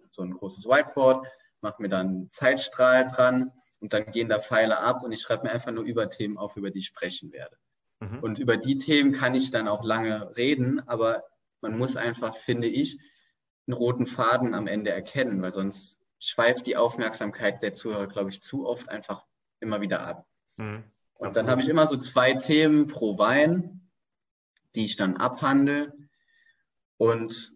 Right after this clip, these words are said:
Speaker 1: das ist mal das allererste. Und dann suche ich mir danach die Weine aus,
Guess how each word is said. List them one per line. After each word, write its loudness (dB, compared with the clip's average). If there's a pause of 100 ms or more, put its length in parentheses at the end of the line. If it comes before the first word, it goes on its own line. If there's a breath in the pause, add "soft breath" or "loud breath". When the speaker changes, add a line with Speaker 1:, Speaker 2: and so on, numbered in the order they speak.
(140)
Speaker 1:
das 4
ist -4
mal 4
das 2
allererste. 0
Und -6
dann 0
suche 2
ich -2
mir 0
danach 4
die -6
Weine 0
aus, -2